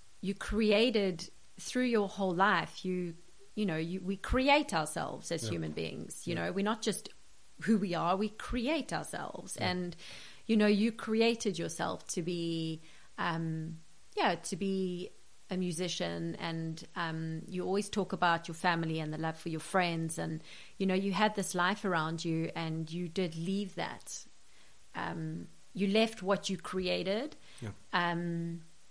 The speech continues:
Speaker 1: but it's not that you left it. You, you, you are it still. It's just that you've
Speaker 2: Yeah.
Speaker 1: come now to another country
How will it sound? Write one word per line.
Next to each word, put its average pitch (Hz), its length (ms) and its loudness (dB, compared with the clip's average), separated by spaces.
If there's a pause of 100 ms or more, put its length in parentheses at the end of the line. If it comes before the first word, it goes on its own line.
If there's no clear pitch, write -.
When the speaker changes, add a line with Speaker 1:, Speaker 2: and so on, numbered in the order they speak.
(800)
Speaker 1:
but 214 300 0
it's - 180 -2
not 277 160 -2
that 269 180 0
you 208 100 2
left 208 440 4
it. - 220 -4
You, 208 80 0
you, 202 220 -6
you 220 440 0
are 214 320 4
it 190 200 -2
still. - 600 -4
It's - 180 -2
just 220 220 -2
that 220 180 0
you've 202 120 -2
Speaker 2:
Yeah. 107 60 -4
Speaker 1:
come 226 200 2
now 208 180 6
to 202 220 -2
another 180 320 2
country 170 680 -4